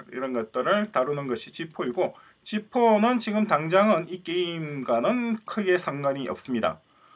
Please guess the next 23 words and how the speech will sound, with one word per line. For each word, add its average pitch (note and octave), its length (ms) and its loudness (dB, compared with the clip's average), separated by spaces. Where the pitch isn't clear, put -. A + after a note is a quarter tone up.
어, G#2 480 -2
그러니까 D3 280 -4
지원부터 G3 580 2
해서, G3 400 4
어, A2 540 -2
지십삼 - 1400 -2
번까지, F3 600 0
어, A#2+ 220 -6
설틴까지는 D3+ 1200 0
이 C#3+ 120 -12
게임에 E3+ 240 -2
참여하는데, C#3+ 680 -4
어, A2 100 -6
교과 C3+ 240 0
과정에서 E3 640 0
지원, F3+ 720 2
지투, E3+ 600 -4
지쓰리면 F3 580 -4
충분합니다. A2+ 540 -2
이거면은 A#2+ 400 -4
뭐 G#2+ 80 -2
더 A#2+ 140 -2
이상 A#2 560 0